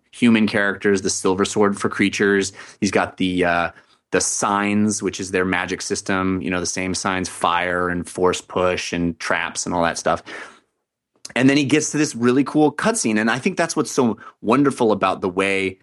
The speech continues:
they demo this game, is that they allow the writing to really shine, because you're sitting there and you're having this long experience with the game. It's not like,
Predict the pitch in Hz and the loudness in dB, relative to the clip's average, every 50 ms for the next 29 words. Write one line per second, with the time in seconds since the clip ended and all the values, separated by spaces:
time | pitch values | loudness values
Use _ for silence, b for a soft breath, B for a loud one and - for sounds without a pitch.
0 | _ _ 92 104 98 101 98 90 98 98 101 98 92 87 87 82 - - - 95 | _ _ -2 -2 -2 -2 -2 -2 -2 0 0 0 0 0 -2 -4 -6 -6 -6 -6
1 | 98 98 92 90 - 90 - 104 - - 110 104 98 92 92 95 98 110 127 127 | -4 -4 -4 -6 -6 -4 -6 -4 -2 0 0 0 2 2 2 2 2 2 2 2
2 | 117 98 90 90 87 90 98 113 123 131 143 151 143 - 147 127 120 131 135 147 | 2 0 2 0 0 0 2 2 2 2 2 0 0 0 0 2 4 4 4 2
3 | 139 - - 143 143 156 175 185 156 127 - - 117 107 120 120 - - - 180 | 0 0 -2 0 0 0 0 0 0 2 2 2 2 2 2 -2 -2 -2 0 2
4 | 202 185 160 143 135 135 135 B B B - 117 120 120 117 120 127 131 143 151 | 2 4 4 4 2 0 -2 B B B 2 4 4 4 2 0 0 2 4 4
5 | 135 123 - 107 90 92 101 101 104 107 107 113 110 95 - - - - - 107 | 4 4 2 -2 -4 -2 0 0 2 2 0 0 -2 -4 -6 -8 -10 -4 -2 -2
6 | 104 101 98 92 87 - - 92 92 - - 95 92 95 87 80 76 78 - - | 0 0 0 -2 -4 -4 -4 -4 -4 -4 -4 -4 -4 -4 -4 -4 -8 -10 -6 -2
7 | 101 104 110 - 98 101 95 87 | 0 0 2 2 0 0 0 -2